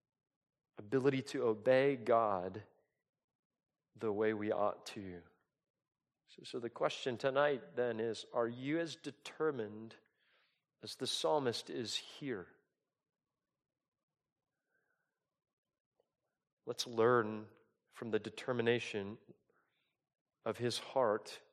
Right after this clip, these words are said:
to depart from them, as Thomas Manton put it, that depart from God.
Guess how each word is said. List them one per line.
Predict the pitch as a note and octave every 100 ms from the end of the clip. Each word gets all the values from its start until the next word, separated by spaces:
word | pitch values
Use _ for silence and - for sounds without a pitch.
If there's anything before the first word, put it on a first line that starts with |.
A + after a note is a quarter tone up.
| _ _ _ -
to | B2
depart | A#2 - - C3+ C3
from | - C3 A#2
them, | A#2 B2 A#2
as | -
Thomas | A#2+ A2+ G#2+ -
Manton | A2+ A2
put | F#2+ A2+
it, | G#2+ - -
that | A2 G#2
depart | G#2+ - G#2+ G2+
from | - G2
God. | G2 G2 F2+